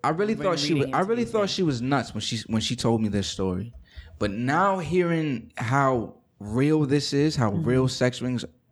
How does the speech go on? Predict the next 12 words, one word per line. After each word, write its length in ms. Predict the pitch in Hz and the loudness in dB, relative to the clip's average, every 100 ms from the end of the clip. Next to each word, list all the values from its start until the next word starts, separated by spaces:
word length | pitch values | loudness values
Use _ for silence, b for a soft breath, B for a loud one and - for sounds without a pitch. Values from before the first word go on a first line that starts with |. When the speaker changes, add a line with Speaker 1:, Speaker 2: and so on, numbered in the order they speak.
| - | 0
Speaker 1:
are, 440 | 113 131 156 185 - - | 2 4 2 0 -6 -10
Speaker 2:
Mm-hmm. 420 | 165 165 165 175 190 - | -8 -6 -6 -8 -6 0
Speaker 1:
I'm 140 | 123 | 2
inclined 460 | 135 - 123 127 120 | 2 2 2 2 0
to 80 | |
believe 360 | 117 110 113 107 | 0 0 2 0
maybe 260 | 98 107 107 | 0 -2 0
there's 240 | 104 104 | 0 -2
some 140 | - 98 | -2 -6
truth. 300 | - 95 95 | -4 -4 -2
Maybe, 280 | 98 104 101 | -2 -2 -4
maybe 520 | 104 110 110 110 98 | -2 0 2 0 -2